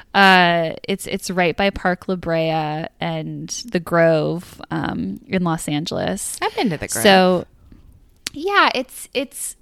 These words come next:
Speaker 1: l-, south of Hollywood, so it's not, like, in the thick of it, um, but you're definitely adjacent to Hollywood, West Hollywood, Beverly Hills. You know, you're in, you're in the scene. Um,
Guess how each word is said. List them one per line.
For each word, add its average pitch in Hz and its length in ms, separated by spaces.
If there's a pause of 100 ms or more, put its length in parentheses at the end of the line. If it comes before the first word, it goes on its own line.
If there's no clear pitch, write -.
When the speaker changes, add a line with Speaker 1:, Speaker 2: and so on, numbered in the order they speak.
(180)
Speaker 1:
l-, 196 160 (280)
south 262 460
of 302 100
Hollywood, 196 840
so 185 140
it's 180 180
not, 190 140
like, 202 200
in 196 120
the 208 100
thick - 360
of 170 120
it, 170 320 (120)
um, 175 260
but 170 120
you're 175 340 (360)
definitely 196 500
adjacent 190 680
to 185 80
Hollywood, 175 800 (420)
West 175 340
Hollywood, 170 720
Beverly 180 400
Hills. 170 680
You 170 80
know, 160 140
you're 165 200
in, 175 400
you're 185 160
in 214 160
the 226 100
scene. 175 680 (480)
Um, 165 680